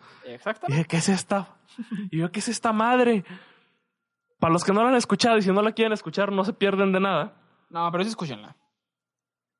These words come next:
Speaker 2: Este, es una rola donde básicamente el vato que está cantando empieza a decir las frases del Perro Bermúdez.
Speaker 1: Ujú.
Speaker 2: O sea, hay una parte que dice, "Uf", y recontra, "Uf", y no sé,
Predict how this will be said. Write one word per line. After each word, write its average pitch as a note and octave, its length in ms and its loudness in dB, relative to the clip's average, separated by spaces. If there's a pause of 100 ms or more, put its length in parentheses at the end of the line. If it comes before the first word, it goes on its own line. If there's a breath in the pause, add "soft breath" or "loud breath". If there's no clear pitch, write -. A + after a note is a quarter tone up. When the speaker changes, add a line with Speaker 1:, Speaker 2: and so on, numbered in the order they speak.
(200)
Speaker 2:
Este, F3 760 2 (580)
es F#3+ 180 0
una B3 180 4
rola A#3+ 260 4
donde A3+ 220 2
básicamente G3+ 480 0
el G#3+ 60 4
vato G#3 400 0
que - 60 -10
está F#3+ 180 -4
cantando G3 360 -2
empieza G3+ 300 0
a G#3 40 4
decir F#3 240 2
las F#3+ 200 0
frases F3+ 340 0
del D3+ 200 2
Perro E3 240 0
Bermúdez. G3 500 0 (720 soft breath)
Speaker 1:
Ujú. E3 300 -14 (480)
Speaker 2:
O - 60 -12
sea, E3+ 120 0 (260)
hay F3 80 0
una G3 140 0
parte F#3+ 220 -2
que G3 40 4
dice, F3 220 2
"Uf", D#3 340 4
y C#3+ 80 2
recontra, B2+ 760 0
"Uf", D#3+ 380 2
y D3+ 80 -2
no C#3+ 140 -2
sé, D#3+ 240 -4